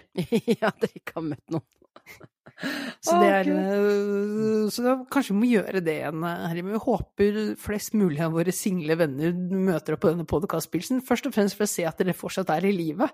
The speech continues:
Speaker 1: <laughs>
Speaker 2: Eh, at det
Speaker 1: Vi
Speaker 2: ikke
Speaker 1: må ha
Speaker 2: er
Speaker 1: varetelling.
Speaker 2: Ja, en liten varetelling her for å se at vi fortsatt liksom er, eh, samlet tropp før vi går inn i sommeren.
Speaker 1: Ja.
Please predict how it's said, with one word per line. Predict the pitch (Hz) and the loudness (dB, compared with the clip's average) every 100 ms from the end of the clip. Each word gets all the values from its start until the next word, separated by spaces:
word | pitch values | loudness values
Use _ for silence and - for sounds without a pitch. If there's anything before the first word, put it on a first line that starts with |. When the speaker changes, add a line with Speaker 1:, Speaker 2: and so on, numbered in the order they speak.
| - | -4
Speaker 1:
<laughs> | 202 - 285 - 202 | -8 -4 -4 -4 -2
Speaker 2:
Eh, | 196 202 196 208 | 2 2 2 2
at | 196 | 0
det | 220 | 0
Speaker 1:
Vi | 233 | 0
Speaker 2:
ikke | 170 | 0
Speaker 1:
må | |
ha | 165 | 2
Speaker 2:
er | 170 | 4
Speaker 1:
varetelling. | 180 160 170 - 180 185 208 - _ _ | 4 2 -4 -8 -8 -6 -10 -12 _ _
Speaker 2:
Ja, | 190 185 - | 0 0 0
en | 240 | -2
liten | 254 226 240 | -2 -2 0
varetelling | 247 202 175 - 151 151 | 0 0 -2 -6 -6 -4
her | 175 | -6
for | 180 196 | -4 -4
å | |
se | - | -4
at | 175 | -4
vi | 190 185 | -4 -4
fortsatt | 170 - 214 - | -6 -2 -2 -2
liksom | 196 185 185 | -4 -2 -2
er, | 156 160 | -4 -4
eh, | 170 175 | -2 -2
samlet | - 175 165 165 | 0 -2 -2 -6
tropp | 170 170 | -6 -6
før | - 151 | -4 -2
vi | 156 | -2
går | 165 156 | -2 -2
inn | 147 151 | -2 -2
i | |
sommeren. | 165 151 - _ _ _ - | -2 -2 -6 _ _ _ -4
Speaker 1:
Ja. | 269 | -2